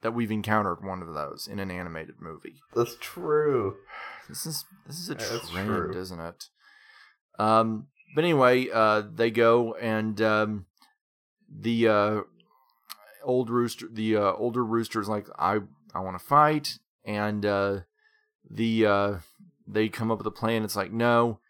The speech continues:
Speaker 1: instead, the champion, the, this undefeated rooster, is going to, uh, fight Toto, who has no fighting experience whatsoever. And in order to do this, Toto has to train."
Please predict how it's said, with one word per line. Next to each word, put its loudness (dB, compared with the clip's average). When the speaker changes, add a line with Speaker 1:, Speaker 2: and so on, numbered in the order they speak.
Speaker 1:
instead, 2
the -2
champion, -2
the, -6
this -4
undefeated -2
rooster, 0
is -2
going 4
to, 0
uh, 2
fight 2
Toto, 8
who -2
has 2
no 4
fighting 4
experience -2
whatsoever. 2
And -8
in -6
order 0
to -12
do 4
this, 0
Toto 2
has -6
to -8
train." 0